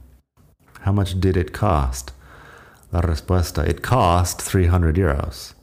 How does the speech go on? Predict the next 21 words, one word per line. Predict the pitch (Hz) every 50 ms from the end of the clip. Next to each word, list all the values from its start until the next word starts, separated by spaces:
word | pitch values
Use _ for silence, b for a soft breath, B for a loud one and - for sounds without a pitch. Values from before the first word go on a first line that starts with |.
| B B B B B B B B B B B B B B B B B B B B B
En | 101 101
este | 107 107 - 120 110
caso, | - 107 107 104 98 - 120 113 107 -
cost | - - 107 101 104 107 107 101 - - - - - - - - - - _ -
sin | - - - 104 98 95 92
la | 90 87 90
S | 82 80 - - 80 78
al | - 80 78 73
final. | - - 76 73 71 71 73 73 71 - B B B B B B B B B B
Un | 87
poco | 82 87 82 85 82
más | 80 78 78 76 -
fácil | - 85 78 71 67 - 80 76 -
de | - 67
pronunciar, | 71 - 85 80 73 - 110 127 135 135 127 -
pero | - 95 95 95
es | 95 90
el | - 85
pasado, | - - 76 73 - 73 71 73 71 67 71
es | 76 73 76
igual. | 80 73 73 73 73